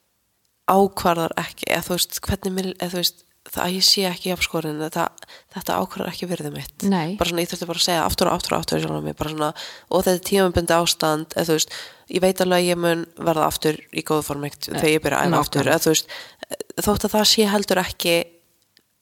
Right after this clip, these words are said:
Speaker 1: ultimate goal, eða þú veist,
Speaker 2: Nei.
Speaker 1: skilurðu, þú veist, en ég ströggla mikið með, eða hef alltaf strögglað með þetta, að, þú veist,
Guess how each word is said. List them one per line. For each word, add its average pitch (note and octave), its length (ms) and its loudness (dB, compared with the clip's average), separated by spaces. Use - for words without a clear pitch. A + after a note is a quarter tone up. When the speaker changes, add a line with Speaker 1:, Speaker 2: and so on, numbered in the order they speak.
Speaker 1:
ultimate F3+ 400 -2
goal, B2+ 320 4
eða - 80 -4
þú D#3+ 80 2
veist, D#3+ 200 0
Speaker 2:
Nei. E3+ 420 2
Speaker 1:
skilurðu, D3+ 500 4
þú F3+ 80 6
veist, F3 160 2
en F3 180 0
ég A3+ 480 4
ströggla G3 460 2
mikið G3 240 2
með, F3+ 220 6
eða F3+ 240 4
hef F3+ 80 4
alltaf F3 240 -2
strögglað F3 240 -4
með D#3+ 160 0
þetta, - 160 -2
að, E3 180 4
þú - 80 -2
veist, - 160 -6